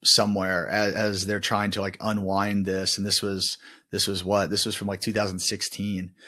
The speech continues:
So I don't know if I'll ever see that money again, but, uh, that was definitely a punch in the gut, but also just showed me.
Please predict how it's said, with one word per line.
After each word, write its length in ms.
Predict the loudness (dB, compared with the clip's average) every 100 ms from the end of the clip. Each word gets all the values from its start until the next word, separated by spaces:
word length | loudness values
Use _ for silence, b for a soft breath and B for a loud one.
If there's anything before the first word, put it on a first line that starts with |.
| B B B 4
So 540 | 8 10 12 10 10
I 100 | 10
don't 80 | 10
know 60 | 10
if 100 | 8
I'll 80 | 8
ever 140 | 8
see 160 | 6 6
that 160 | 6
money 220 | 8 6
again, 500 | 6 6 6 4 0 -6
but, 400 | -2 4 4 4
uh, 220 | 2 4 4
that 100 | 2
was 120 | 2
definitely 680 | 0 -2 -2 -4 -2 0 -2
a 100 | -2
punch 340 | -2 0 0
in 60 | 0
the 80 | -4
gut, 540 | 2 6 6 4 -4 -8
but 200 | -4 6
also 320 | 6 8 4
just 180 | 2 2
showed 400 | 4 8 8 6
me. 360 | 6 6 4